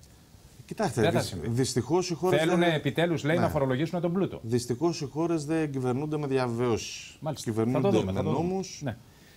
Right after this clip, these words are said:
Speaker 1: Αυτή
Speaker 2: Θέλω να
Speaker 1: είναι η
Speaker 2: δω, κύριε
Speaker 1: πραγματικότητα
Speaker 2: Καλοκαιρινέ,
Speaker 1: και αυτό φαίνεται ως
Speaker 2: τη,
Speaker 1: τώρα.
Speaker 2: την πρώτη κάρτα που δείξατε, την πρόθεση ψήφου, διότι ένας τηλεθεατής μας, ο φίλος μας, ο κύριος Χρήστος από τη Λαμία, λέει, «Αφού η Χρυσή Αυγή είναι τρίτο κόμμα, γιατί στην κάρτα», λέει, «δεν το έχει τρίτο στη σειρά;» Μπορούμε να δούμε την πρόθεση ψήφου;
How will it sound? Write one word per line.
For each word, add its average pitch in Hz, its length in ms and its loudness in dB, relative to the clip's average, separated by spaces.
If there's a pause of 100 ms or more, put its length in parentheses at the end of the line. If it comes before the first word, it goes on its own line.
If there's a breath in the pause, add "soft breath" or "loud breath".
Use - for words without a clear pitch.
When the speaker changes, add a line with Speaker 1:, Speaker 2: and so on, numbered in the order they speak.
(140 loud breath)
Speaker 1:
Αυτή 151 100 4
Speaker 2:
Θέλω 180 120 2
να 175 60 6
Speaker 1:
είναι 170 140 4
η - 20 6
Speaker 2:
δω, 190 80 2
κύριε 175 140 4
Speaker 1:
πραγματικότητα 165 360 2
Speaker 2:
Καλοκαιρινέ, 156 300 2
Speaker 1:
και 165 60 -2
αυτό 156 240 -2
φαίνεται 143 360 -6
ως 135 80 0
Speaker 2:
τη, 131 140 2
Speaker 1:
τώρα. 165 200 2
Speaker 2:
την 139 160 0
πρώτη 190 280 2
κάρτα 147 280 2
που 123 80 -2
δείξατε, 127 400 0
την 120 120 -2
πρόθεση 160 320 2
ψήφου, 143 260 0
διότι 135 280 2
ένας 175 420 0
τηλεθεατής 139 480 0
μας, 151 160 -2
ο 131 60 0
φίλος 156 260 0
μας, 135 140 -2
ο 127 40 0
κύριος 135 240 0
Χρήστος 151 300 -4
από 123 80 -2
τη 123 60 -4
Λαμία, 120 360 2
λέει, 139 260 4
«Αφού 123 180 0
η 170 80 4
Χρυσή 160 340 0
Αυγή 131 160 0
είναι 156 120 0
τρίτο 156 300 0
κόμμα, 123 420 0 (480 loud breath)
γιατί 131 260 2
στην 196 160 -2
κάρτα», 156 300 2
λέει, 131 140 4
«δεν 120 140 0
το 123 80 2
έχει 117 120 0
τρίτο 120 240 0
στη 104 140 -6
σειρά;» 95 320 -2
Μπορούμε 131 240 2
να 135 60 2
δούμε 127 200 -2
την 113 100 -6
πρόθεση 120 220 -2
ψήφου; 110 300 -6